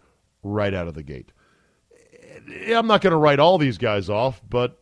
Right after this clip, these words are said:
uh, you know, it's not good. Your leaders, at least at this juncture,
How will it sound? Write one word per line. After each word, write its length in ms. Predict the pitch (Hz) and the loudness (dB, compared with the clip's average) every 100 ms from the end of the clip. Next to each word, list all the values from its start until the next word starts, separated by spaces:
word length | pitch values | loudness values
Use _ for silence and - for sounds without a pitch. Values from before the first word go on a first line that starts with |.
| - | -18
uh, 140 | 139 156 | -12 -10
you 180 | 170 185 | -8 -6
know, 240 | 175 170 | -4 -4
it's 460 | 165 - - - 110 | -8 -14 -20 -18 -14
not 320 | 123 - 131 | -12 -12 -2
good. 240 | 170 143 | 0 0
Your 100 | 123 | 0
leaders, 480 | 127 156 151 131 - | 0 0 0 -2 -4
at 100 | 127 | -4
least 280 | 131 123 120 | -4 -6 -8
at 100 | 98 | -6
this 220 | 123 - | -8 -6
juncture, 560 | - 131 131 - 92 | -2 -2 -4 -10 -10